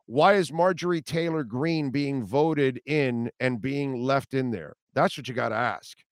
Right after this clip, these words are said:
Why that piece of crap is actually even allowed in government. And Matt Gaetz. And, and by the way, Mitt Romney giving George Santos yesterday the business was awesome. Was awesome.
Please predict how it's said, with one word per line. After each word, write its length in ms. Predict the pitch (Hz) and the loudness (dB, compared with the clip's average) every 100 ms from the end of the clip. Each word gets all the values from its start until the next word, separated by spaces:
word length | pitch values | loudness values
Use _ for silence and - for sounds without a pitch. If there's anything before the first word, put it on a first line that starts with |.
| _ _ _ _ _ | _ _ _ _ _
Why 200 | 117 117 | -2 0
that 280 | 117 151 165 - | 4 4 4 -2
piece 300 | 151 147 - | -6 -4 -6
of 120 | 110 | -10
crap 440 | - 143 151 117 - - _ | -2 4 4 4 -4 -16 _
is 180 | 120 113 | -4 0
actually 380 | 131 - 123 131 | 0 -2 -6 -4
even 160 | 120 | -4
allowed 380 | 107 117 131 127 | -2 0 2 2
in 100 | 101 | 0
government. 480 | 104 123 98 78 - _ _ _ _ _ _ | 0 0 0 -8 -18 _ _ _ _ _ _
And 180 | 113 107 | -6 0
Matt 220 | 131 123 | 0 2
Gaetz. 420 | 98 143 104 - | 2 2 2 -6
And, 200 | 95 85 - _ _ _ _ _ | -12 -12 -16 _ _ _ _ _
and 160 | 135 131 | 0 4
by 140 | 143 | 6
the 60 | 151 | 6
way, 100 | 143 | 6
Mitt 260 | 127 147 143 | 4 2 4
Romney 440 | 139 143 143 135 | 6 6 6 0
giving 400 | 107 143 139 139 | 0 0 2 -2
George 320 | 107 135 135 | -2 -2 -2
Santos 500 | - 135 135 139 117 | 0 0 2 0 0
yesterday 540 | - 127 - 135 123 120 | 0 -2 -2 0 2 2
the 120 | 104 | 0
business 640 | 85 135 131 - 98 87 - | 4 6 6 2 -8 -8 -4
was 280 | 101 101 - _ | -2 -2 -4 _
awesome. 360 | 117 117 - - _ _ _ _ _ _ _ _ _ | 0 0 -2 -14 _ _ _ _ _ _ _ _ _
Was 300 | - 101 101 - _ | -10 -10 -10 -16 _
awesome. 420 | 147 156 - 90 | 2 4 2 -8